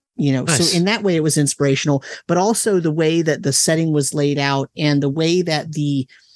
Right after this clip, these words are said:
Speaker 1: sort of, uh, magic and technology were incorporated into, um, like, one, one use consumable items was a very interesting way to deal with,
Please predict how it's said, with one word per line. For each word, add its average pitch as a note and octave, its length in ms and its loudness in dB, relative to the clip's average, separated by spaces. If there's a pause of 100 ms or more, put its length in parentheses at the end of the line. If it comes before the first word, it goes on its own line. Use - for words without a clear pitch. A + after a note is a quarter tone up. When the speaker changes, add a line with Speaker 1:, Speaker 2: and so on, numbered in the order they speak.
(140)
Speaker 1:
sort D#3+ 280 0
of, C#3 200 -2
uh, C3 220 0 (340)
magic D3+ 800 0
and C#3+ 180 2
technology C#3+ 640 -2
were C#3 180 0
incorporated D#3+ 880 -2
into, C#3+ 880 0 (560)
um, B2+ 500 0 (840)
like, C3+ 200 0
one, D3+ 380 0
one D3+ 300 0
use D3 400 0
consumable C#3 960 0 (380)
items E3+ 640 2 (760)
was D#3 440 2
a D#3 60 4
very G#3+ 560 0
interesting G3 680 0
way D#3+ 320 2
to D#3 220 -2 (120)
deal D#3 460 0
with, C#3+ 560 -2